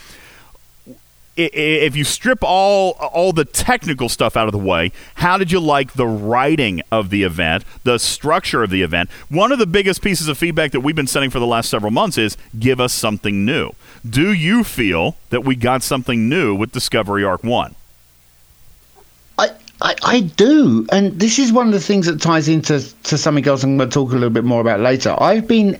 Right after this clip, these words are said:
Speaker 2: out of the community now since the start of the Discovery arc, completely out. I mean, I, I popped my head into a podcast a couple, a week ago or whatever, but apart from that, I've been off Discord,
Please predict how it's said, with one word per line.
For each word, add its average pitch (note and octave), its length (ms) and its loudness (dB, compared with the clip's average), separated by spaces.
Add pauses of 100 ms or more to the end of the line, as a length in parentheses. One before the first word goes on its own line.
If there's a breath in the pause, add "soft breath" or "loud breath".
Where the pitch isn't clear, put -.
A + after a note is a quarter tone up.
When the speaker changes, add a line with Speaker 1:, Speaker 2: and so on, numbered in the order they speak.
Speaker 2:
out D3+ 280 0
of B2 180 0
the B2+ 100 0
community B2+ 840 2
now G#2+ 300 0
since A2 280 -2
the A#2 80 -2
start G#2+ 300 0
of G#2+ 60 -6
the A2 80 0
Discovery G#2 520 -2
arc, - 360 -4
completely C#3+ 520 0
out. G#2 200 0
I G#2+ 80 0
mean, A#2 180 0
I, A#2 200 0
I A#2+ 160 2 (200)
popped - 200 -2
my C#3 140 2
head A2+ 160 0
into A2+ 220 -2
a G2+ 60 -2
podcast G2+ 580 -4
a - 40 -20
couple, A#2+ 460 -4
a G2+ 60 0
week A#2 280 -2
ago G#2 200 0
or G2 60 0
whatever, F#2+ 420 -2 (380 loud breath)
but B2 300 2
apart F3 360 2
from D#3 140 2
that, B2+ 160 0
I've A2+ 160 0
been B2 120 2
off D#3+ 200 0
Discord, D3 640 0